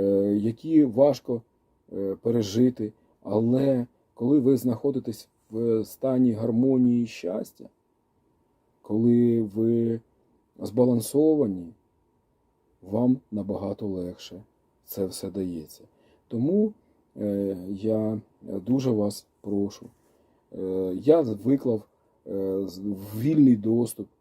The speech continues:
роботу по емоційному тілу. Будь ласка, почніть з неї теж свій день.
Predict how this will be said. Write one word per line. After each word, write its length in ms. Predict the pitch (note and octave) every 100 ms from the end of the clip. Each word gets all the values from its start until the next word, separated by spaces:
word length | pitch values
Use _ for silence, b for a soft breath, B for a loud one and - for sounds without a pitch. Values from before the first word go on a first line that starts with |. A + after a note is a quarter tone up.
| _
роботу 680 | G2 G2+ G2 G#2+ B2 A2 -
по 380 | F#2+ F#2 G2 F#2
емоційному 640 | G2+ G2 - A2 A2+ A2+
тілу. 440 | G#2+ G2+ F#2+ F2+ E2+ _ _ _ _ _ _ _ -
Будь 180 | C3+ D3
ласка, 480 | D#3 C3+ - - - _ _ -
почніть 580 | C3+ - G3+ G3 D#3
з 80 | F#2+
неї 380 | G#2 A#2+ C#3 A#2+
теж 440 | - G#2+ A2 - _
свій 360 | _ - F#2+ G2
день. 380 | F2+ F#2 E2